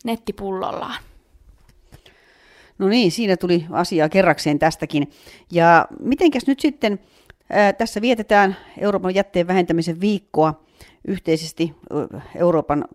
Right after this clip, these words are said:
Speaker 2: laajuisesti tällä hetkellä ja valtakunnan tasolla myös Suomessa. Kerropa Oona vielä lopuksi, että mitenkä tämä Euroopan jätteen vähentämisen viikko ja, ja se, että pyritään edistämään sitä, että vaarallisia jätteitä syntyisi vähemmän, niin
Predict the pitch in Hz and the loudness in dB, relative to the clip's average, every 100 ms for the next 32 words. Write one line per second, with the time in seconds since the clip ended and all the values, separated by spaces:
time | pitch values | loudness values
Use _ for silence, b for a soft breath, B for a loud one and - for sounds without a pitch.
0 | - 170 180 190 165 151 151 147 - - | -18 -6 0 4 4 2 -4 -6 -16 -2
1 | 160 151 156 - 147 143 151 - 156 160 | -2 -2 -6 -6 -4 -4 -6 -8 0 2
2 | 143 139 139 131 139 127 131 139 135 - | 0 -4 -4 -4 -4 -4 -2 -4 -6 -12
3 | - 196 180 147 160 - B B B 226 | -6 0 0 0 -4 -8 B B B -4
4 | 208 - - - - 202 185 165 170 180 | -2 0 -2 -4 -2 0 2 2 0 0
5 | 165 - 147 - 156 113 80 67 107 101 | -2 -4 -6 -2 0 0 -4 -10 -10 -8
6 | 160 220 180 160 151 143 143 b b b | -6 -2 -2 -2 -2 -2 -4 b b b
7 | - 170 156 156 156 - 139 147 147 156 | -4 -2 -2 -2 -2 -2 -6 -6 -6 -6
8 | 147 143 160 151 - 131 147 139 - 147 | -6 -4 -2 -2 -6 -4 -2 -4 -4 -8
9 | - 160 147 139 - - - 160 156 156 | -2 -2 -2 -4 -6 -10 -4 -4 -2 -2
10 | 131 123 - 151 143 143 139 147 143 135 | -4 -4 -6 -6 -6 -8 -6 -8 -6 -6
11 | 127 - - b b b 165 160 147 139 | -6 -10 -12 b b b -2 0 -2 -6
12 | 127 127 123 139 139 - - 87 135 147 | -8 -8 -12 -6 -6 -6 -10 -8 -6 -6
13 | 82 - 90 85 | -10 -12 -12 -12